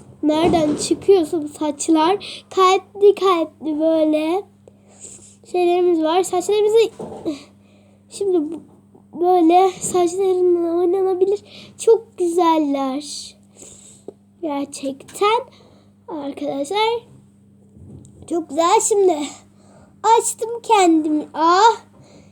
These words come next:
Arkadaşlar ne diyorum ben ya? Şey, şimdi arkadaşlar bu Molix. Ya, Molly olmasına karar verdim, Molly.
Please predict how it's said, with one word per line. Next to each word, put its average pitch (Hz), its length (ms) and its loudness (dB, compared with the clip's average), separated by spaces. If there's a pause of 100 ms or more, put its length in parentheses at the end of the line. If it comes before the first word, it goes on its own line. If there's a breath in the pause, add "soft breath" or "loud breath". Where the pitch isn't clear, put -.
(140 soft breath)
Arkadaşlar 302 720 0
ne 320 160 2
diyorum 339 380 2
ben 320 140 -2
ya? 330 300 -4 (600 loud breath)
Şey, 311 240 -2 (240)
şimdi 302 400 0 (400)
arkadaşlar 370 720 0
bu 466 60 4 (540)
Molix. 359 800 0 (1500 loud breath)
Ya, 330 400 2
Molly 359 480 4
olmasına 262 760 -4
karar 254 440 -8
verdim, 254 340 -6
Molly. 254 460 -4